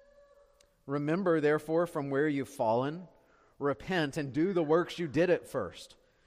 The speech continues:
If not, I'll come to you and remove your lampstand from its place unless you repent. Yet this you have, you hate the works of the Nicolaitans, which I also hate. He who has an ear,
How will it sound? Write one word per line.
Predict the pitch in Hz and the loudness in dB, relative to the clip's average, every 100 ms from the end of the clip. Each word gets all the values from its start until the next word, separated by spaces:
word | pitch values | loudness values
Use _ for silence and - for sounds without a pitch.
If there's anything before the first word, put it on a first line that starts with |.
| _ _ _ | _ _ _
If | 156 151 | -2 0
not, | 151 175 160 | 4 6 6
I'll | 165 | 6
come | 165 156 165 | 4 -6 -4
to | |
you | 120 101 90 101 _ _ _ _ _ _ _ - | -6 -6 -10 -16 _ _ _ _ _ _ _ -8
and | 139 | -4
remove | 143 139 151 170 | -2 0 2 4
your | 170 | 4
lampstand | 131 139 147 - 143 120 117 | 2 2 0 -4 -4 -4 -6
from | - 123 | -6 -6
its | 117 - | -8 -12
place | - 139 120 107 - - | -2 2 2 0 -6 -10
unless | 131 123 135 139 | -6 0 0 -2
you | 156 | -4
repent. | 143 127 - 135 95 - - _ _ _ _ _ _ _ _ _ _ | -4 -4 -6 -6 -8 -14 -20 _ _ _ _ _ _ _ _ _ _
Yet | - 131 185 | 0 4 4
this | 160 185 - | 2 -4 -2
you | 220 | 0
have, | 143 127 160 | 4 6 4
you | 147 147 | 2 2
hate | 160 208 | 2 2
the | 202 | 2
works | 151 160 160 - | 0 0 -2 -14
of | - 151 131 | -6 -4 -4
the | |
Nicolaitans, | 143 139 147 123 120 147 156 160 | -4 -2 2 2 0 -2 -8 -6
which | 147 | -4
I | 139 | 0
also | 147 143 - | 2 0 -2
hate. | 135 110 95 - _ _ _ _ _ _ _ _ _ _ _ _ _ _ _ _ | -4 -4 -6 -10 _ _ _ _ _ _ _ _ _ _ _ _ _ _ _ _
He | 151 | -8
who | 160 | -2
has | 151 143 127 | 0 0 -2
an | 131 123 | -6 -8
ear, | 123 107 101 | -6 -6 -6